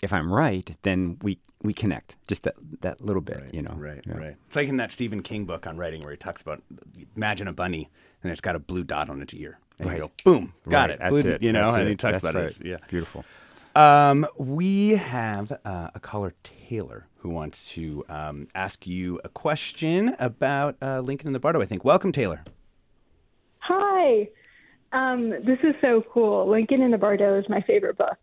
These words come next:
Speaker 1: Oh,
Speaker 3: Um,
Speaker 1: thank you.
Speaker 3: so it's so awesome to be able to ask you about, um, this line that has just stuck with me, um, for years since I read it. And it's, uh, Lincoln reflecting on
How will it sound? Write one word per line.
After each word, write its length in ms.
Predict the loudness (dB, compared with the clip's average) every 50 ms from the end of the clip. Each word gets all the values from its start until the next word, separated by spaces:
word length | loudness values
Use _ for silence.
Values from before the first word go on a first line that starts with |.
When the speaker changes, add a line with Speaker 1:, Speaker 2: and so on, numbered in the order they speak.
| 2
Speaker 1:
Oh, 40 | 4 4 4 4 4 2
Speaker 3:
Um, 60 | 2
Speaker 1:
thank 280 | 0 0 0 -2 -2 -4
you. 80 | -4
Speaker 3:
so 320 | 0 2 2 4 4 4 2
it's 140 | 2 2 0 -2 -6 -20 -20 -20 -20 -20 _ _ _ _ -20 -8 -2
so 160 | 0 2 2
awesome 380 | 2 2 0 0 0 2 2 2
to 100 | 2 4
be 100 | 2 2
able 220 | 4 4 2 0 0
to 360 | 2 4 4 6 6 4 2 -2 -16 -20 -20 -20 -20 -20 -20 -20 -14 -6 -4
ask 220 | -2 0 0 -2 -4 -8 -10 -4
you 260 | 0 4 6 6 6 4
about, 480 | 4 2 2 2 2 2 2 0 0 -2
um, 460 | -2 -4 -2 -4 -4 -6 -6 -6 -8 -8 -10 _ _ -20 -20 _ -2
this 240 | 2 4 4 4 2 0 -6 -18 -6 0
line 420 | 2 4 4 4 4 4 4 4 4
that 120 | 4 4
has 120 | 2 2 0 0
just 140 | -2 -4 -2 -2
stuck 300 | 0 0 0 0 0 0
with 200 | 0 2 2 0
me, 320 | 0 0 0 -2 -6 -6 -2
um, 420 | -2 0 0 0 0 0 0 0 0 -2 _ _ _
for 100 | 2 4
years 340 | 6 6 6 6 6 4 4 4
since 120 | 2 2 4
I 100 | 4 2
read 220 | 4 4 4 4 4
it. 200 | 4 2 2 -2
And 160 | -4 -2 0 0
it's, 180 | 0 -2 -4 _ _ _ _ _ _ -20 -20 -20 -20 -20 -20 _ _ _ _ 0
uh, 180 | 0 2 4
Lincoln 720 | 4 6 6 6 4 4 4 4 4 4 4 2 2 0 -4 -2
reflecting 960 | 0 0 0 0 0 0 0 0 -2 0 2 2 2 2 0 -2 -2 -2 -2 0
on 520 | 0 2 2 2 2 2 2 0 -2 -4